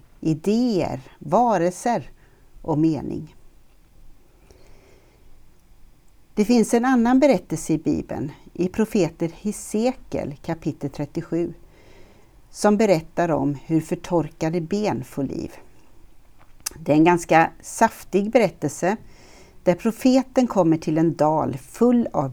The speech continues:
benknotor. Och så fick han frågan av Gud, hur kan dessa ben få liv igen? Och Gud uppmanar Hesekiel att profetera.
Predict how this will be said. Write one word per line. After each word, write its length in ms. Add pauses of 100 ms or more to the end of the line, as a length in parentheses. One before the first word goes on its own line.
benknotor. 1080 (960)
Och 140
så 100
fick 240
han 120
frågan 500
av 100
Gud, 420 (180)
hur 420
kan 240
dessa 460 (160)
ben 320
få 180
liv 380
igen? 360 (1800)
Och 200
Gud 260
uppmanar 500
Hesekiel 760
att 240
profetera. 840